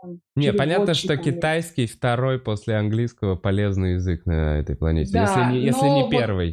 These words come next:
Speaker 2: сейчас уже.
Speaker 1: я,
Speaker 2: Ну, типа.
Speaker 1: когда, э, с-, именно выбирала китайский, я услышала, девочка, которая у нас в школе училась, то есть я была на тот момент в одиннадцатом классе, она уже была в университете на втором курсе.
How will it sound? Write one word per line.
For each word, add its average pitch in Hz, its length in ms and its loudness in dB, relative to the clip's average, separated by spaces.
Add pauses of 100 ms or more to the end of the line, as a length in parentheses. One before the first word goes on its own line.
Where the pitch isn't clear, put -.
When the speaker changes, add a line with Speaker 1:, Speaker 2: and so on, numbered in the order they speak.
(120)
Speaker 2:
сейчас 87 480 -4
уже. 104 340 -2
Speaker 1:
я, 262 160 2
Speaker 2:
Ну, 233 80 2
типа. - 140 -6
Speaker 1:
когда, 214 440 -2
э, - 340 -6
с-, - 420 -18 (160)
именно 214 280 2
выбирала 202 440 0
китайский, 202 640 -2
я 208 500 -2 (420)
услышала, 233 840 0 (720)
девочка, 254 540 -2
которая 208 400 0
у 202 80 0
нас 202 320 0
в - 80 -14
школе 196 320 0
училась, 196 540 -2
то 196 80 -2
есть 190 180 -2
я 208 60 0
была 190 240 0
на 190 100 2
тот 190 120 -6
момент 190 180 0
в 190 40 0
одиннадцатом 220 480 -2
классе, 180 380 -4
она 202 240 -2
уже 294 200 -2
была 208 520 0
в 190 240 -6
университете 202 460 -2
на 196 100 0
втором 208 420 -2
курсе. - 440 -6